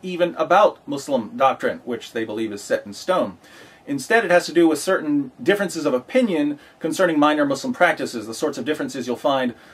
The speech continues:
among the four schools of Islamic jurisprudence in Sunni Islam. The idea, according to Muslim scholars,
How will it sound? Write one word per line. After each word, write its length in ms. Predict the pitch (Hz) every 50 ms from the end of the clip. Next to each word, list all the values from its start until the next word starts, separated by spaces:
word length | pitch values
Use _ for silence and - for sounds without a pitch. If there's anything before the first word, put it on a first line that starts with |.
| - - -
among 260 | 123 123 127 127 127
the 80 | 123 120
four 440 | - - - - 156 147 139 131 123
schools 500 | - - 147 139 127 123 117 110 - -
of 340 | - 117 113 113 107 107
Islamic 360 | - - - 131 127 - - -
jurisprudence 680 | - 117 110 - - - - 202 202 120 - - - -
in 220 | 107 104 95 95
Sunni 220 | - - 127 117
Islam. 340 | 101 - 135 131 107 87 82 - _ _ _ _ _ _ _ _ _ _ _ _ - -
The 160 | - 147 - 320
idea, 320 | 156 151 - 226 240 -
according 280 | - - 196 196 185 160
to 60 | 175
Muslim 240 | 165 156 151 - 127
scholars, 460 | - - 226 226 - 123 117 113 -